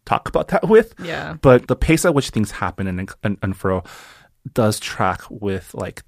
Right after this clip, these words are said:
Speaker 1: this type of story where you're just constantly, like, the point isn't to uncover the mystery. The point is to,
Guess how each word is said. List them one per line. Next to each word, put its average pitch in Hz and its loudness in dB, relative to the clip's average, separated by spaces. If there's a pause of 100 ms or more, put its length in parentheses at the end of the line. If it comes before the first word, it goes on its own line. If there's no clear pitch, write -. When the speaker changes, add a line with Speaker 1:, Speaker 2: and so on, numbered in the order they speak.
Speaker 1:
this 117 0
type 104 -2
of - -12
story 104 -4 (260)
where 113 -10
you're 101 -10
just - -10
constantly, 98 -8
like, - -20 (260)
the 131 2
point - -2
isn't 117 0
to - -8
uncover 98 -6
the 92 -8
mystery. 92 -6
The 113 -2
point - -6
is 95 -10
to, 90 -6